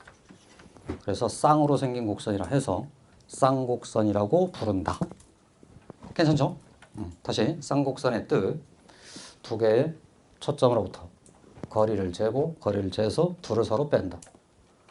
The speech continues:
그 차이가 일정타 이겁니다. 그럼 조금 전에 타원에서 했던 거하고 지금 쌍곡선을 비교해보면 저기는 더해서 일정한 거고 여기는 뭐해서? 빼서 일정하다, 그치?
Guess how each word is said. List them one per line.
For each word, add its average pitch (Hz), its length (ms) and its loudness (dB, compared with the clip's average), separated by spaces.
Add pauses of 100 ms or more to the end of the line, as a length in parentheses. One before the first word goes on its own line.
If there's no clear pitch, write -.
(100)
그 101 180 -4
차이가 127 600 2 (200)
일정타 113 880 -4
이겁니다. - 300 -12 (1200)
그럼 180 180 10
조금 170 220 4
전에 214 180 8
타원에서 254 500 6
했던 190 200 2
거하고 120 540 4 (200)
지금 156 240 4
쌍곡선을 220 500 4
비교해보면 104 720 2 (420)
저기는 156 500 6
더해서 165 460 8
일정한 131 280 2
거고 98 240 -8 (440)
여기는 143 180 8
뭐해서? 101 420 2 (720)
빼서 127 240 4
일정하다, 104 280 2
그치? 85 300 -2